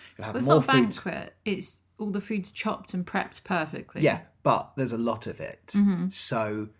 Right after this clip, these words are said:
Speaker 1: next time there will be more food.
Speaker 2: Yeah, I
Speaker 1: for her to
Speaker 2: obviously
Speaker 1: do.
Speaker 2: need to give you more work to do next
Speaker 1: Exactly. It's
Speaker 2: time.
Speaker 1: just like Rumpelstiltskin with the, "You will turn all this straw into gold.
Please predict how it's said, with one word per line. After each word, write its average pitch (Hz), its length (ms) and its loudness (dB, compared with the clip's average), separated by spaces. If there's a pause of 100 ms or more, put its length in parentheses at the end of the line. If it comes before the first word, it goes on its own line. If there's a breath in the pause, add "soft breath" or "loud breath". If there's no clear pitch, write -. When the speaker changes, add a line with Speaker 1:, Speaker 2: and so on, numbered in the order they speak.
(340)
Speaker 1:
next 143 360 0
time 107 200 -4
there 110 140 -4
will 107 60 -2
be 107 120 -4
more 147 280 4
food. 135 520 -10 (760)
Speaker 2:
Yeah, 202 200 6
I 202 60 4
Speaker 1:
for - 0 -
her 202 40 4
to 208 60 4
Speaker 2:
obviously 214 320 2
Speaker 1:
do. 214 60 4
Speaker 2:
need 208 160 4
to - 80 -6
give 190 180 -2
you 190 80 2
more 180 260 2
work 165 320 -2
to - 180 -10
do 156 120 -12
next 139 100 -4
Speaker 1:
Exactly. 135 380 0
It's - 180 -4
Speaker 2:
time. - 40 -10
Speaker 1:
just 143 180 0
like 113 120 -2
Rumpelstiltskin 117 960 -4
with 92 180 -8
the, 95 200 -4 (220 loud breath)
"You 95 120 -6
will 87 80 -10
turn 139 240 0
all 151 120 0
this 165 160 -6
straw 170 220 -2
into 185 200 -2
gold. 160 540 -2